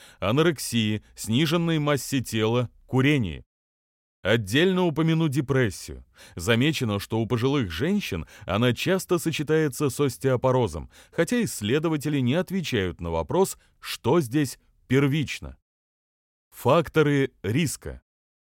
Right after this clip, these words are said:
Первый. Пожилой возраст. Второй. Переломы в прошлом.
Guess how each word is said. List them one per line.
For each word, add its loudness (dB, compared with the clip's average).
Первый. 4
Пожилой 4
возраст. -2
Второй. 2
Переломы 2
в -16
прошлом. 0